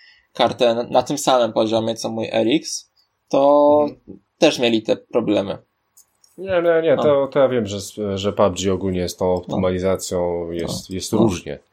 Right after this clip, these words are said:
Speaker 1: Ale wracając, to właśnie ta, ta mapa cztery na cztery była taka bardzo ciekawa, bo nagle ta rozgrywka stała się dużo ciekawsza, bo wcześniej jak się wchodziło, to było tak, że przez dwadzieścia minut się biegało i mogło się nikogo nie zobaczyć. A teraz to jest nie-,
Speaker 2: Mhm.
Speaker 1: niemożliwe, bo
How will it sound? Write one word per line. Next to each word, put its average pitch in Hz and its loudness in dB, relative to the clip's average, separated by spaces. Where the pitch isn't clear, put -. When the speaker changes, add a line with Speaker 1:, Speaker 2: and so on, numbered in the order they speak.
Speaker 1:
Ale 131 0
wracając, 127 0
to 127 -4
właśnie 131 0
ta, 135 0
ta 135 -6
mapa 139 2
cztery 147 0
na 139 2
cztery 147 -2
była 165 -2
taka 151 -6
bardzo 185 -4
ciekawa, 117 0
bo 117 -2
nagle 139 0
ta 139 2
rozgrywka 143 0
stała 143 -4
się - -14
dużo 139 -4
ciekawsza, 127 -2
bo 117 -2
wcześniej 135 -6
jak 113 -6
się 131 -8
wchodziło, 139 -2
to 131 2
było 131 0
tak, 127 -4
że 123 -2
przez - -4
dwadzieścia 131 0
minut 135 -4
się 127 -2
biegało 127 2
i 139 0
mogło 135 2
się 135 -10
nikogo 131 -4
nie 127 -2
zobaczyć. - -2
A - -8
teraz 135 0
to 139 -2
jest 127 0
nie-, 127 -2
Speaker 2:
Mhm. 110 -2
Speaker 1:
niemożliwe, 131 0
bo 123 0